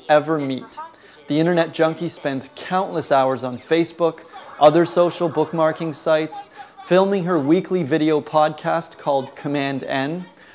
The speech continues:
working with Leo Laporte on Net at Night, and running her own website. She's a modern-day journalist who is always plugged into the internet. The result? She's developed a huge following online.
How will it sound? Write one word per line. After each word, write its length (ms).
working 380
with 160
Leo 320
Laporte 540
on 320
Net 200
at 200
Night, 320
and 160
running 300
her 200
own 300
website. 560
She's 240
a 40
modern-day 680
journalist 640
who 100
is 160
always 520
plugged 320
into 280
the 140
internet. 360
The 100
result? 580
She's 240
developed 580
a 80
huge 540
following 540
online. 600